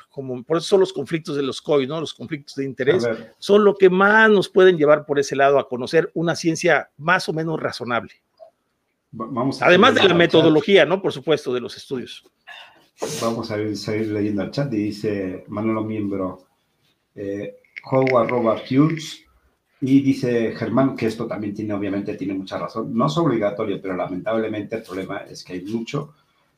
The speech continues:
Speaker 2: pasa mucho porque hay muchos vivos que la excusa del covid no van a trabajar por contacto estrecho y el empresario se funde si no van. Obviamente eso también tiene razón.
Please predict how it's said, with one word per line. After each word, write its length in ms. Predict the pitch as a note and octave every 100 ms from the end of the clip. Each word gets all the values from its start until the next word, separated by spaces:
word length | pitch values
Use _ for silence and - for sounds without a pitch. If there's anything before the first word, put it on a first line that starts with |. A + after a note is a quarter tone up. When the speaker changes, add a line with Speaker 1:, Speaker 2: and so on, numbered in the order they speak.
| _ _ _ _ _ _ _ _ _ _ _ _ _
Speaker 2:
pasa 280 | B2+ - C3+
mucho 360 | C3+ C#3+ D#3
porque 300 | A2 G2 -
hay 100 | A2
muchos 400 | A2+ C3+ B2 F#2+
vivos 560 | G2+ A2 A#2 E3+ D3+ - _ _
que 100 | -
la 100 | F#2+
excusa 360 | F#2 - A2+ A#2+
del 80 | -
covid 400 | A#2 G#2+ A2+ A2
no 120 | G2+
van 120 | G2+
a 80 | G2
trabajar 560 | G2 G2+ G2 - D2+ D#2
por 220 | F#2+ -
contacto 680 | F#2 F#2 G2 - G2+ F#2+
estrecho 680 | F#2+ - A2 A2+ - C#3 C#3 A#2+
y 80 |
el 120 | G#2 G#2
empresario 520 | - - A2+ A2+ A2
se 180 | A2 G2+
funde 380 | B2+ A#2+ A2
si 140 | - G2
no 100 | C3
van. 320 | E3+ D3 -
Obviamente 520 | - G#2+ A2+ C3+ A#2 A2
eso 220 | B2 -
también 300 | A2 A2+ A2+
tiene 180 | A2+ G#2+
razón. 380 | A2+ E3+ D3